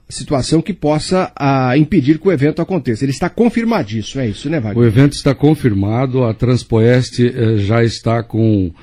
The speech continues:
Speaker 2: a maioria dos seus, eh, estandes já vendidos. Nós já temos a confirmação, eh, da, dos, de grandes, eh, já,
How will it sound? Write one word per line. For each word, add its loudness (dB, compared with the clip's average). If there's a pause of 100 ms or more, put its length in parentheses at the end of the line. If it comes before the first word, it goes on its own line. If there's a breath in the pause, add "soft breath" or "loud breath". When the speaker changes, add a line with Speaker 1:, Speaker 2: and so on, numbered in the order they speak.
(340 soft breath)
Speaker 2:
a -4
maioria 4
dos -4
seus, -2
eh, -2
estandes -2
já -4 (340 soft breath)
vendidos. 2 (300 soft breath)
Nós 0
já 0
temos 2
a -2
confirmação, -2 (400 soft breath)
eh, -2
da, -2
dos, -8 (500 soft breath)
de 0
grandes, 2
eh, -4
já, -4